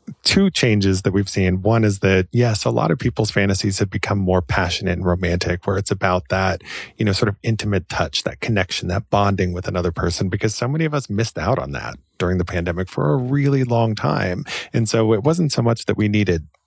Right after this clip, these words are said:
sex, as in, like, the physical act of, say, intercourse. We needed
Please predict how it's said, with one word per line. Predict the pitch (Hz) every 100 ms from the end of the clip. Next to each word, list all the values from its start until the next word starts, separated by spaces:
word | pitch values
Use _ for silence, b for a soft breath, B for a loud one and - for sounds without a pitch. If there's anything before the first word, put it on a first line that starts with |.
| _ -
sex, | - 151 - - - -
as | 92
in, | 98 90
like, | 90 90 B B
the | 101
physical | - - 110 107 - 76 _ -
act | 95 92 -
of, | 85 85
say, | - - 87 78
intercourse. | 110 104 90 - 80 85 - -
We | 113
needed | 110 113 107 95